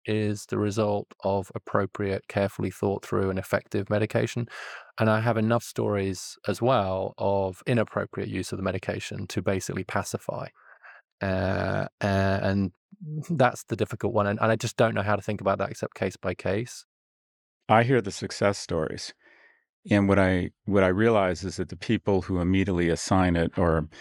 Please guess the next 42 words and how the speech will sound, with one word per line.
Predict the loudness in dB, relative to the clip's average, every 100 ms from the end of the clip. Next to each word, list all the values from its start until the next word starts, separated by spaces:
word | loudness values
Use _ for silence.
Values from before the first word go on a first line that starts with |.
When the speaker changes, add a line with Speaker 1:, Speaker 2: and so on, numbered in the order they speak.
| -20 -18 0
Speaker 2:
dismiss | 0 6 4 6 4
it |
as | 4 4
over-medication, | 4 4 4 2 2 2 2 0
it's | 0
like, | 0 0 -6 _ -10 -6
you | 0 0
can | 4 4
almost | 4 4
tell, | 2 2 0
okay, | 0 0 0 2
they | 2
don't | 4 2
have | 0 0
kids. | -2 -2 -6 -12 -14 -20 -4
<laughs> | -2 4 4 4
It's | 4
just, | 2 2 -2 -14 -14 -16 -20 -20 _
I | 2
wish | 2 4
there | 4
was | 4 2
some | 4 4 4
sort | 4 4
of, | 4 -2 -10 _ _
like, | 0
a | 4
P | 4
S | 4 4
A | 2
test | 2 0 -2 -2
that, | -4 -4 -10 -20 -20 -20 _ 0
"You're | 0
above | 4 4 4
this | 2 4
level | 4 4
of | 0
P | 2 2
S | 4
A | 2
or | 2
cholesterol, | 4 2 4 4 4 4